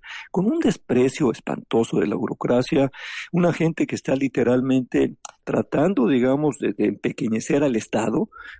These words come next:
pero además, pues, una gente que ni conoce, eh, a, al gobierno y una gente además que tiene sus propios intereses. Esto es una especie de oligarquía rusa,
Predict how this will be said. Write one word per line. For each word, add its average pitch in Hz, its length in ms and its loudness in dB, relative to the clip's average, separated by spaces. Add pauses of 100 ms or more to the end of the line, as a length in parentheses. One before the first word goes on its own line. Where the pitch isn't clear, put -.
pero 120 260 4
además, 131 360 2 (300)
pues, - 220 -4 (440)
una 180 180 0
gente 180 300 0
que - 120 -4
ni 160 260 2
conoce, 214 720 2
eh, 127 240 0
a, - 140 -8
al 117 240 -2
gobierno 131 480 2 (220)
y - 40 0
una 190 180 4
gente 160 200 0
además 151 180 2
que - 120 -2
tiene 180 200 0
sus - 220 -10
propios 147 480 0
intereses. - 640 -2 (320)
Esto 190 340 0
es 175 140 -2
una 170 120 -2
especie 151 420 0
de 127 120 4
oligarquía 113 840 2
rusa, 131 540 0